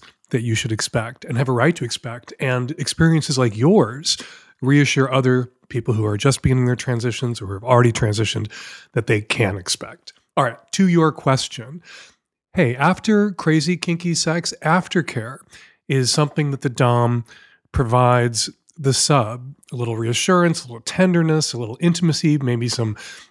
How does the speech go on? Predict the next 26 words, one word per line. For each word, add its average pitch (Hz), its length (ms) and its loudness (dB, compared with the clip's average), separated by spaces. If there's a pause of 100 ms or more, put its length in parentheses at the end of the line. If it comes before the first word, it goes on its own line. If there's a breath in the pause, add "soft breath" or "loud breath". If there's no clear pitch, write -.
(100)
just 127 320 0
being 117 260 0
held. 160 600 0 (320 loud breath)
But 160 140 2
it's 170 340 0
really 185 300 2
about 131 320 2
what 123 140 -4
the 123 100 -2
sub 143 520 0 (360 soft breath)
needs 131 500 0
at 110 100 -6
that 117 180 0
moment 131 400 2
when 110 100 -8
they're 117 80 -2
coming 120 320 -2
down 107 240 0
after 107 240 -4
an, 101 160 -6 (220)
an 120 100 0
intense 113 600 0 (580 loud breath)
B 135 100 0
D 127 140 4
S 117 200 2
M 110 380 -2